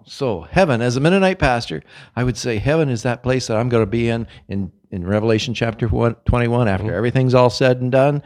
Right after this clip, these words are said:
Speaker 1: and I'm gonna share it with God, and it's got pearly gates and gold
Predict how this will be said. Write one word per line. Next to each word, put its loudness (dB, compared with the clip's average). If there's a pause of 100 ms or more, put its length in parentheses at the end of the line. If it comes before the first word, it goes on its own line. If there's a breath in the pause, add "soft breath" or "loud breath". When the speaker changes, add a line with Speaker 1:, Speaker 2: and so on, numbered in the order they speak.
(220 loud breath)
Speaker 1:
and 0
I'm 0
gonna -2
share 4
it -4
with 0
God, 0
and -2
it's -4
got -2
pearly 4
gates 0
and -8
gold 4